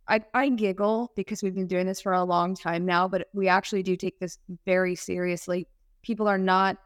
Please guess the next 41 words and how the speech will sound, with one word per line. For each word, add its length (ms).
living 500
the 100
life 440
that 120
they 120
want 340
because 400
of 100
a 60
resume, 480
because 380
of 160
these 280
things 400
that, 260
that 140
just 240
bog 320
people 240
down. 360
So 400
maybe, 340
maybe 380
take 260
a 60
little 240
Post-it 400
note 260
right 240
now 160
and 80
say, 120
"Hey, 240
what's 340
the 140
one 360
thing 220
I 80
can 200
do 260
today 400